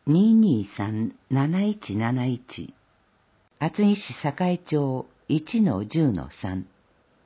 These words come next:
相模大野年金相談センター、面談。電話零四二七零一八五一五。相模原市南区相模大の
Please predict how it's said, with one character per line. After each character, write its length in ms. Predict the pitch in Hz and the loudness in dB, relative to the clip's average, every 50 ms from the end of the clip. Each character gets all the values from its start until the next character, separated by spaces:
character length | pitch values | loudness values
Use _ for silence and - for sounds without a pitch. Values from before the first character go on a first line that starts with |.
| _ _ _ _ _ _ _ _ _ _ _ _ _ _ _ _ - | _ _ _ _ _ _ _ _ _ _ _ _ _ _ _ _ -4
相 260 | 165 170 185 208 226 | -2 0 0 2 4
模 280 | 226 226 226 214 170 147 | 4 4 4 4 2 2
大 60 | 131 | 0
野 340 | 110 104 107 110 - - - | -2 -2 -2 -4 -4 -4 -2
年 240 | - 139 175 214 240 | 0 2 4 4 2
金 260 | 233 - 202 202 196 | 2 2 2 2 2
相 260 | 196 - 180 175 180 175 | 2 2 0 0 0 0
談 220 | 175 160 160 156 | 0 -2 -2 -2
セ 180 | - - 170 151 | -4 -2 -2 0
ン 80 | 123 113 | 0 -2
タ 580 | - 123 98 87 85 85 85 80 82 - - _ _ _ _ _ _ _ _ - | -2 -6 -8 -6 -6 -8 -10 -12 -14 -16 -20 _ _ _ _ _ _ _ _ -4
ー、 60 | 110 | -2
面 260 | 127 139 160 165 139 | 0 0 0 0 -2
談。 320 | - 113 101 95 95 101 - _ _ _ _ _ _ _ _ _ _ _ _ _ _ _ _ _ _ _ _ _ _ - | -4 -6 -8 -10 -10 -12 -14 _ _ _ _ _ _ _ _ _ _ _ _ _ _ _ _ _ _ _ _ _ _ -2
電 240 | 131 135 139 127 123 | 0 2 2 2 0
話 300 | 120 117 113 110 - - - | -2 -4 -6 -8 -10 -10 -6
零 320 | 107 139 170 202 226 226 | -2 0 2 2 2 2
四 380 | 226 214 170 123 104 95 95 98 | 2 0 0 0 -2 -2 -4 -4
二 220 | 107 110 104 - _ _ _ _ _ _ _ - | -4 -4 -6 -6 _ _ _ _ _ _ _ -4
七 360 | 127 135 147 160 180 208 208 196 | 0 0 0 2 0 0 0 0
零 280 | 202 190 143 101 90 | 0 0 0 0 -2
一 480 | - - 87 - - - 120 120 - - _ _ _ _ | -4 -6 -8 -10 -8 -6 -6 -6 -6 -8 _ _ _ _
八 400 | - - - 156 - - 220 220 | -12 -8 -8 -8 -6 -4 -4 -4
五 260 | 226 220 180 123 82 | -2 -2 -2 -2 -4
一 300 | 71 85 95 - - 139 | -6 -8 -8 -6 -8 -8
五。 340 | 127 - 110 92 82 76 - _ _ _ _ _ _ _ _ _ _ _ _ _ _ _ _ _ _ _ _ _ _ - | -6 -6 -8 -10 -10 -14 -18 _ _ _ _ _ _ _ _ _ _ _ _ _ _ _ _ _ _ _ _ _ _ -4
相 240 | - 180 190 214 226 | -2 0 2 4 4
模 120 | 226 226 | 4 4
原 260 | 208 208 190 196 196 | 2 0 0 0 -2
市 160 | 190 - 135 120 | -2 0 0 2
南 380 | 131 147 165 160 160 165 160 | 2 2 0 0 0 -2 -2
区 340 | - - - 107 113 - - | -4 -6 -6 -6 -6 -6 -6
相 320 | - - 151 165 185 208 220 | -8 -6 -4 -2 0 0 2
模 140 | 208 208 196 | 2 2 0
大 180 | 180 139 104 | 0 0 -2
の 300 | 90 92 92 98 - - | -2 -4 -4 -6 -6 -8